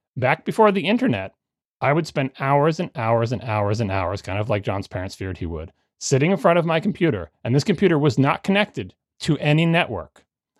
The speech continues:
I had no way to get new software onto it.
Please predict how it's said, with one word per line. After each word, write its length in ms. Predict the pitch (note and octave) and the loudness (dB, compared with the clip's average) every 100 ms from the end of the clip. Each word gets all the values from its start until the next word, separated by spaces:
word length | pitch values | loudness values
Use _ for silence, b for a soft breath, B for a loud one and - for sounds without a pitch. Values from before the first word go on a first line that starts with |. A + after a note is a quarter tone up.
| - | -4
I 100 | C#3 | 2
had 160 | D3 C#3 | 2 4
no 260 | D3 D#3 | 2 4
way 240 | F3 F3+ F3 | 4 2 2
to 120 | E3 | 0
get 200 | D#3 D3 | 0 2
new 180 | D3+ E3+ | 2 0
software 520 | - D#3 D#3 E3 C#3 | 2 0 2 2 2
onto 360 | C#3+ E3 - | 0 -2 -6
it. 100 | F2 | -18